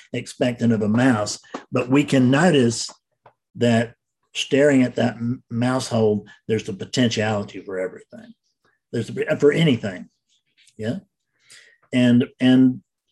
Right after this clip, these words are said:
what there's an attitude, I haven't talked about this in a very long time, but at, at any length,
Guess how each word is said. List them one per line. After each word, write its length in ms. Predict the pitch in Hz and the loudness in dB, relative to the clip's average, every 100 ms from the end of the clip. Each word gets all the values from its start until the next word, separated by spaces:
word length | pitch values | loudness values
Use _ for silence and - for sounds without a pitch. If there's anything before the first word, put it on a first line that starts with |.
| _ _ _ _ _ - | _ _ _ _ _ -10
what 320 | 123 165 - | -2 0 4
there's 240 | 143 135 | 4 4
an 180 | 123 127 - | 2 -2 0
attitude, 840 | 185 220 208 143 120 117 113 110 - _ _ _ _ _ _ _ _ _ _ _ _ _ _ - | 2 2 2 2 2 2 0 -6 -14 _ _ _ _ _ _ _ _ _ _ _ _ _ _ -4
I 40 | |
haven't 200 | 120 139 | -2 -2
talked 240 | - 127 113 | 0 -2 -2
about 220 | 107 101 | -6 -6
this 180 | 107 - | -8 -8
in 80 | 101 | -8
a 60 | |
very 260 | 104 113 110 | -2 0 0
long 280 | 98 92 110 | -4 -10 -10
time, 520 | 113 101 90 98 113 - _ | -8 -8 -8 -10 -10 -16 _
but 320 | 123 127 120 - _ _ | -4 -2 -2 -8 _ _
at, 200 | 135 - | -14 -12
at 140 | 120 110 | -6 -4
any 200 | 107 101 | -4 -4
length, 420 | 104 104 104 - | -6 -6 -8 -16